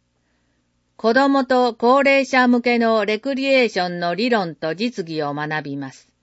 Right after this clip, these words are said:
五月十二日から九月二十二日の当センターが指定する日曜日、全九回。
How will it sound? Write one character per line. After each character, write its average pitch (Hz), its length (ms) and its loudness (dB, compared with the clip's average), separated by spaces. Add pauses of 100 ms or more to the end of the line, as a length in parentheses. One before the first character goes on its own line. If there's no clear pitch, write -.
(320)
五 247 160 0
月 220 340 0
十 214 280 2
二 262 160 2
日 254 300 -2
か 170 140 -6
ら 151 260 -4
九 269 120 -6
月 220 320 -2
二 233 200 -2
十 190 280 -2
二 170 160 -8
日 220 300 -4
の 151 320 -8 (100)
当 247 240 0
セ 247 200 0
ン 220 100 -2
タ 165 240 -2
ー 160 60 -6
が 151 120 -4
指 156 200 -10
定 226 240 2
す 214 180 -6
る 202 120 -4
日 190 400 -8
曜 190 260 0
日、 147 240 -16 (360)
全 190 280 2
九 185 300 -4
回。 131 320 -16